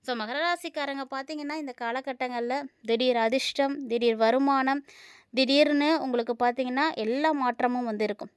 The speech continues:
எல்லாமே திடீர் திடீர்னு தான் நடக்கும். இதெல்லாம் வந்து எதிர்பார்க்காத நேரத்துல நடக்கக்கூடியது.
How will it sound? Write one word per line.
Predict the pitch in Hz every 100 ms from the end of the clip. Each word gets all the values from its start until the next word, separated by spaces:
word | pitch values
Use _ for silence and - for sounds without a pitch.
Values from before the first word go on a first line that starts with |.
| _
எல்லாமே | 226 226 277 311
திடீர் | 247 269
திடீர்னு | 277 269 269
தான் | 262
நடக்கும். | 240 214 190 - _ - -
இதெல்லாம் | - 220 254
வந்து | 269
எதிர்பார்க்காத | 254 262 262 262 254 254 269
நேரத்துல | 254 233 233 233
நடக்கக்கூடியது. | 226 220 226 226 214